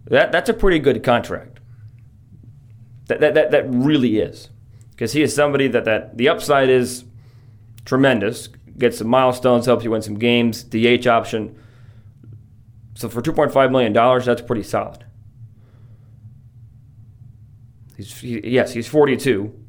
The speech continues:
He just turned forty-two in January. So again, if you're taking a look at just the baseball card,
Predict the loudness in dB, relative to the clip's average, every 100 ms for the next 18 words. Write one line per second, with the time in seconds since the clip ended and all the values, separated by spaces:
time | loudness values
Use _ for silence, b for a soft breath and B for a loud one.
0 | -18 -8 0 0 0 0 2 0 0 -2
1 | -2 -2 -4 -4 -8 -10 -14 -20 b b
2 | b b b b b -4 -2 0 -2 -4
3 | -2 0 2 0 0 2 2 2 0 0
4 | 0 -2 -2 0 2 2 4 4 4 0